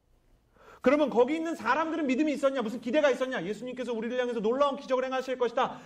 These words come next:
한 사람도 그런 거 없었어요. 어린아이의 도시락을 갖고 왔지만 어린아이가 믿음을 가졌다는 것도 성경은 얘기해주고 있지 않아요.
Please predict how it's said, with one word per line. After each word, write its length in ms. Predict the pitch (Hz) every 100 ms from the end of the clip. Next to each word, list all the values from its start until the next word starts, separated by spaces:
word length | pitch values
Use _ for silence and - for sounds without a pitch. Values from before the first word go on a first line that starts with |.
| - -
한 280 | - 370 381
사람도 340 | 359 339 320
그런 180 | 269 269
거 60 |
없었어요. 440 | 220 220 220 214 160
어린아이의 600 | 160 220 285 285 285 277
도시락을 360 | 226 247 277 254
갖고 200 | 226 254
왔지만 420 | 247 269 254 - - -
어린아이가 560 | 165 214 311 320 311 294
믿음을 280 | 220 294 302
가졌다는 600 | 214 226 302 285 294 277
것도 380 | 226 254 330 339
성경은 420 | 311 311 320 269
얘기해주고 460 | 240 247 285 269
있지 180 | 285 277
않아요. 300 | 262 247 233